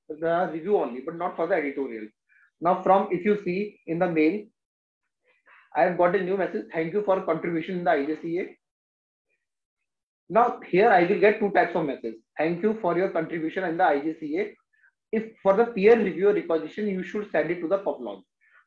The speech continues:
And since, uh, here I am the editor as well as the reviewer. So if you, I send it, this message only forward, I am just to forward it to the reviews at the rate pavlon dot com. It will goes and if I send, it will goes to the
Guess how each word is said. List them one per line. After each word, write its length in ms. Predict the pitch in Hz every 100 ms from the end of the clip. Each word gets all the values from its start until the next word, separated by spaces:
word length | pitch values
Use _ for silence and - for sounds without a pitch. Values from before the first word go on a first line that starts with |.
| _
And 320 | - 180 185 185
since, 300 | 196 226 - - 170
uh, 340 | 165 180 180
here 260 | 165 180 196
I 160 | 175
am 80 | 175
the 60 | 190
editor 340 | 156 151 -
as 160 | 175 156
well 140 | 175
as 100 | 165
the 100 | 185
reviewer. 360 | 165 120 127 120 -
So 220 | 190 202
if 160 | 185 -
you, 100 | 240
I 140 | 202 208
send 240 | 175 160
it, 140 | 190 - _ 147
this 220 | 180 -
message 280 | 147 - 160
only 220 | 151 160
forward, 380 | 160 156 180 175
I 100 | 175
am 120 | 170
just 180 | 190 -
to 100 | -
forward 320 | 160 156 175
it 120 | 165 156
to 100 | 143
the 200 | 202 - _ _ _ - _ _ _ _ _ _ _ -
reviews 400 | 160 147 147 117 _ _ 147
at 120 | 156
the 120 | 185
rate 220 | 175 185 -
pavlon 300 | 160 170 165
dot 220 | 147 -
com. 280 | 170 233 -
It 140 | 165 170
will 140 | 180
goes 240 | 160 208
and 200 | 175 175 196
if 160 | -
I 160 | 190 -
send, 260 | 175 202
it 140 | - 165
will 120 | 175
goes 220 | 156 156
to 80 | 156
the 220 | 196 -